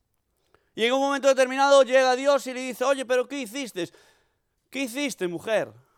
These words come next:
¿Y qué dice la mujer? ¿Qué dice la mujer? "Foi o meu home". Y cuando va junto el hombre, ¿qué le dice el hombre? "Fue la serpiente".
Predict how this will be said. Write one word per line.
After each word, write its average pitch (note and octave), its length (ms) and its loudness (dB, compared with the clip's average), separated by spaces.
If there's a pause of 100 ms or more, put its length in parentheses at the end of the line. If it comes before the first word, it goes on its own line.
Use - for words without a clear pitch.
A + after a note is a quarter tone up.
(160)
¿Y G3+ 100 -8
qué A#3+ 120 -6
dice B3 220 -2
la A#3+ 80 2
mujer? A3 420 -4 (1400)
¿Qué - 140 -6
dice G#3 180 -4
la F3 80 0
mujer? C3 420 -4 (2000)
"Foi A3+ 220 2
o B3+ 60 4
meu A#3+ 200 2
home". E3 500 2 (1300)
Y G3+ 120 -8
cuando G#3+ 280 0
va C#4 220 4
junto C4+ 340 -2
el C#4 60 4
hombre, C4 480 0 (680)
¿qué B3+ 200 -2
le B3+ 100 -4
dice A3 280 -4
el G#3 60 0
hombre? B2 540 -4 (960)
"Fue - 340 -6
la F3+ 100 -2
serpiente". C#3+ 680 -12